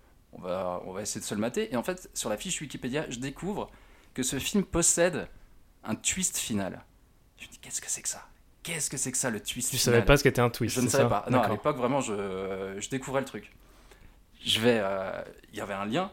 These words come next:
Speaker 1: donc, qui te menait à une autre page, euh, Wikipédia, donc la page Wikipédia du twist final.
Speaker 2: Avec tous les, les films qui possèdent un twist, c'est ça ?
Speaker 1: Et une liste longue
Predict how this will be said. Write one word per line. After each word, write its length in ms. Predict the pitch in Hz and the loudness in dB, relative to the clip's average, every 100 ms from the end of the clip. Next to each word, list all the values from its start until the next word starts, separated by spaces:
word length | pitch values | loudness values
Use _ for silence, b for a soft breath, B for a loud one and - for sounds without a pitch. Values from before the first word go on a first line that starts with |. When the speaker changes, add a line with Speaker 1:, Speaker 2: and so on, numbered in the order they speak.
| - | -6
Speaker 1:
donc, 140 | 117 | -6
qui 180 | - 120 | -4 -8
te 100 | - | -2
menait 280 | 117 117 123 | 2 4 6
à 80 | 117 | 4
une 140 | 104 | 4
autre 220 | 113 - 117 | 0 -2 -2
page, 300 | 113 107 104 | 0 2 0
euh, 80 | |
Wikipédia, 500 | 101 92 113 113 151 | -2 -6 -6 -2 0
donc 220 | 160 139 120 | 0 -2 -4
la 80 | |
page 360 | - 135 151 98 95 | -2 0 0 -2 -10
Wikipédia 760 | 107 123 120 113 117 185 - - | -10 -10 -6 -4 0 -2 -2 -12
du 160 | 113 | -12
twist 400 | - 160 196 - | -8 -4 -2 -2
final. 400 | 143 127 120 107 b b b b b - | -2 0 0 -2 b b b b b -4
Speaker 2:
Avec 200 | 135 120 | 0 0
tous 120 | - 151 | 2 8
les, 240 | 139 131 | 10 10
les 100 | 127 | 8
films 200 | - 151 | 4 2
qui 120 | 139 | 2
possèdent 240 | 127 127 135 | 0 4 4
un 80 | |
twist, 240 | 123 160 156 | 4 2 2
c'est 80 | 120 | 0
ça ? 160 | 143 160 | 0 -2
Speaker 1:
Et 100 | 120 | 4
une 260 | 120 117 | 6 8
liste 580 | 123 131 180 196 - 123 104 | 6 4 2 2 2 0 4
longue 540 | 117 180 240 190 120 | 10 12 12 10 4